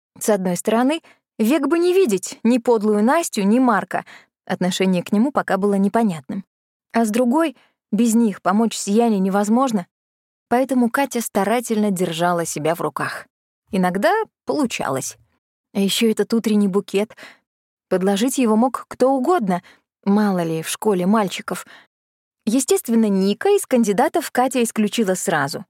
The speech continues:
Головины, цветы. Ник и зажжённые костры. Нет, на эту роль он никак не тянул. Кстати, Марк тоже, особенно после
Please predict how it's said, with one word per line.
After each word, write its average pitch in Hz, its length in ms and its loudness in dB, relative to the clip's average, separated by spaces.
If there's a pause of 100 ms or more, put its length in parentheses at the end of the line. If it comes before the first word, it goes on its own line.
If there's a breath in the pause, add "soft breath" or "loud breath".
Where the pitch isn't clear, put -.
(180)
Головины, 330 640 2
цветы. 349 540 -2 (440)
Ник 262 400 0 (180)
и 208 80 0
зажжённые 226 640 0
костры. 330 480 -4 (320)
Нет, 180 420 -4
на - 120 -4 (100)
эту 330 160 0
роль 311 220 2
он 208 140 2
никак 190 280 -2
не 175 120 -2
тянул. 139 300 -4 (440)
Кстати, 190 600 -4 (180)
Марк 240 320 0
тоже, 277 380 -2 (420)
особенно 202 520 0
после 170 420 -4